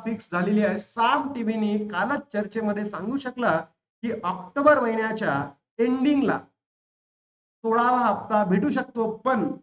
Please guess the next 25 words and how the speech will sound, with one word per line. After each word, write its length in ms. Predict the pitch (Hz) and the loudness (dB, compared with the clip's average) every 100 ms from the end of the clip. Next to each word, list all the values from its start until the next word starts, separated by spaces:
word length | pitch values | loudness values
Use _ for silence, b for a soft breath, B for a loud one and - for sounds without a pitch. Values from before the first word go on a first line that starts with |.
| _ 139 | _ -2
मला 340 | 147 170 269 | 2 4 4
वाटत 420 | 247 214 220 214 | 6 4 2 -4
नाही 200 | 220 233 | -2 0
लाडक्या 320 | 190 196 226 | 0 0 -4
बहिणींनो, 400 | 196 196 202 208 | -4 -2 0 0
ऑक्टोबर 600 | 214 185 180 _ 262 262 | 0 -2 -8 _ 0 2
महिन्याच्या 420 | 233 214 220 214 220 | 2 0 -2 -2 -4
एंडिंगला 420 | 202 208 220 240 | -2 2 2 0
सुद्धा 280 | 226 185 214 | -2 -2 -2
तुम्हाला 380 | 214 196 202 202 | -2 -2 -2 0
भेटेल. 560 | 185 - 208 180 180 - _ _ | 0 2 2 0 -4 -10 _ _
मी 220 | 208 294 233 | 0 2 2
तुम्हाला 280 | 233 226 233 | 0 2 0
सांगतो, 400 | 220 220 220 226 | -2 -4 -2 -4
सोळावा 800 | - 196 214 233 247 254 254 - _ _ | -4 -2 2 2 4 2 2 -4 _ _
हप्ता 400 | 202 - - 233 | -2 -2 -4 0
आहे 360 | 226 208 214 151 | 2 4 2 0
तो 540 | - - 262 285 294 | -2 -12 0 2 2
तुम्हाला 680 | 233 196 208 202 156 156 - - _ _ - | 0 0 2 2 0 -2 -6 -12 _ _ -4
second 420 | 233 233 302 277 | -2 4 4 4
week 240 | 226 254 - | 0 -4 -2
of 320 | 240 - 185 | -2 -2 -2
नोव्हेंबर 560 | 185 185 214 208 226 | 0 2 4 4 2
मध्ये 280 | 190 151 190 | 0 -2 0
मिळणार. 300 | 214 165 113 | 2 0 0